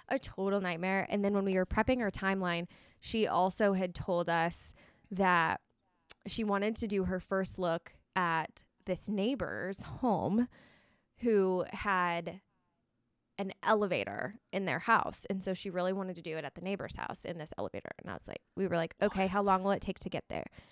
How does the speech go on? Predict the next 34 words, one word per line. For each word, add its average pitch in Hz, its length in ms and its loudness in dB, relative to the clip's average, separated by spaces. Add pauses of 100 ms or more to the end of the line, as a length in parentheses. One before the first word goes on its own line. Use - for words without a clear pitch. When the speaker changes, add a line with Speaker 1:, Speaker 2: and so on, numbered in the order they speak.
(460)
Speaker 1:
And 190 340 2
she - 180 -8
was 180 200 -4
like, 170 300 -2
"Five 180 400 4
minutes 170 420 -4
max." - 640 -2 (220)
And 214 120 -2
so 202 100 0
Ashley 269 360 2
and 277 80 2
I 220 100 4
always 190 240 2
put 208 160 -2
in 214 120 0
cushion 208 320 -4
time 196 260 -2
for 202 120 -2
driving. 170 480 0
So 175 200 0
we 180 140 -2
probably 185 400 2
Speaker 2:
Yeah. 113 140 6
Speaker 1:
put - 100 6
in 180 240 0 (640)
twenty 302 300 4
minutes 262 460 2 (100)
and 208 180 2
then 190 280 0
twenty 202 260 -2
minutes 190 300 -4
back 196 360 2
or 180 60 -4
f-, - 160 -12